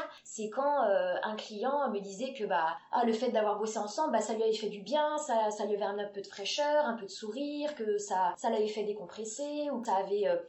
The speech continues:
toutes ces choses-là, en fait, qui étaient juste de l'humain. Moi, ça me plaisait beaucoup.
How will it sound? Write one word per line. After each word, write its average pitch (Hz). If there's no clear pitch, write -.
toutes 392
ces 285
choses-là, 269
en -
fait, 285
qui 233
étaient 202
juste 214
de 202
l'humain. 220
Moi, 202
ça 208
me 185
plaisait 196
beaucoup. 190